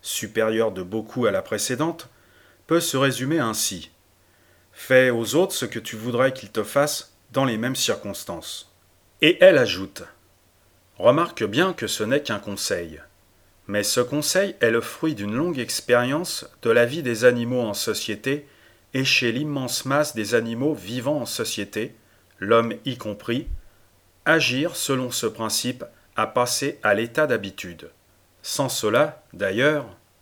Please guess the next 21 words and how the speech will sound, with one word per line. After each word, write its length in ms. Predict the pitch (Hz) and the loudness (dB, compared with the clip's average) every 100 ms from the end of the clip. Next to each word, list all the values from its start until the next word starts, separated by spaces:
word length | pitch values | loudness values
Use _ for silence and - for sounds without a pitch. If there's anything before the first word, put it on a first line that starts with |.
| - | -6
aucune 320 | 120 120 131 | -4 -4 -4
société 560 | - 104 - 104 135 | -4 -4 -6 -6 -4
ne 100 | 123 | -4
pourrait 380 | 95 - 104 123 | -6 -2 4 4
exister. 600 | 95 87 101 - 139 131 - _ _ _ _ _ _ - | 2 -6 -8 -6 -6 -8 -14 _ _ _ _ _ _ -4
Aucune 440 | 139 139 190 175 | -4 -2 -4 -2
ne 100 | 110 | -4
pourrait 340 | - 113 110 | -4 0 2
vaincre 400 | 110 123 143 - | 4 2 0 -2
les 220 | 101 98 107 | -4 -2 -4
obstacles 560 | 110 - 127 120 95 | -4 -2 -2 -2 -4
naturels 600 | 92 95 - 120 143 139 - - _ _ _ - | -8 -8 -4 2 2 2 -6 -20 _ _ _ -8
contre 320 | 156 147 117 | -6 0 2
lesquels 380 | 104 101 113 113 | 2 0 0 2
elle 140 | 98 | 4
a 120 | 104 | 4
lutté. » 440 | 101 90 90 90 80 - _ _ _ _ _ _ _ _ | 2 -2 -8 -10 -10 -16 _ _ _ _ _ _ _ _
Ce 320 | - - 120 | -8 2 2
principe 600 | 117 - 139 - 233 233 101 | 2 2 0 2 -2 -2 -4
si 260 | 101 - 139 | -2 -2 0
simple 520 | - 156 190 - 87 | 0 0 -2 -6 -14